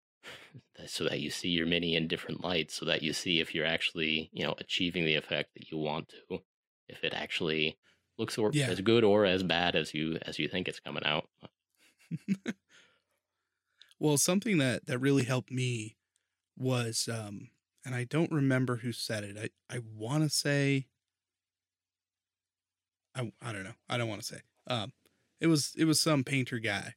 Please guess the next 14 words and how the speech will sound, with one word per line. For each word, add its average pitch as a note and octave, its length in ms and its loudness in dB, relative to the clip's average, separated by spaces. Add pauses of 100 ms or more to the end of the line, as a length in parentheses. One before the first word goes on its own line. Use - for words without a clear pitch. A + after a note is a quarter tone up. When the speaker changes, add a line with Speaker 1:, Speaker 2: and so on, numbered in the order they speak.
(100)
Speaker 2:
right? A#2 400 0
Some A2 500 -2 (440)
savant, A2+ 600 -2
essentially. G#2+ 560 -6 (140)
Speaker 1:
Mm-hmm. F#2+ 260 0 (240)
Speaker 2:
But, C3+ 320 2 (800)
uh, A2+ 300 -2
he D3 180 0
would F3+ 80 6
always D#3 260 4
take C3 300 -2
his A2+ 440 -2
miniatures A2+ 720 -2
to G#2+ 460 -2